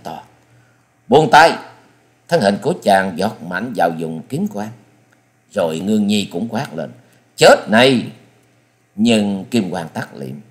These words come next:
một bóng đen vút thẳng lên, còn thanh kim kiếm của Ngưng Nhi bay vèo đi ra xa ngoài tám trượng, đâm mạnh xuống đất, hút mất chui.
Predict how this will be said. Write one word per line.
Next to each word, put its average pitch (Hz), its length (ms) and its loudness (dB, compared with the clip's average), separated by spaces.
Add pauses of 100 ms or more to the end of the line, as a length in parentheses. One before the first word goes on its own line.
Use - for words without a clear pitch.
(400)
một 98 160 -4
bóng 123 240 0
đen 101 380 2
vút 135 200 -2
thẳng 80 220 -10
lên, 98 200 -6 (400)
còn 107 320 4
thanh 143 160 0
kim 143 260 -4
kiếm 196 260 -2
của 160 140 -4
Ngưng 123 280 0
Nhi 123 180 0
bay 117 340 0
vèo 82 360 -2
đi 104 160 -4
ra 104 180 0
xa 104 320 -2
ngoài 73 280 -10
tám - 380 -6
trượng, 71 240 -6 (280)
đâm 101 240 2
mạnh 87 180 -4
xuống 127 260 -2
đất, 139 160 -2 (180)
hút - 240 -8
mất 123 140 -4 (140)
chui. 87 180 -10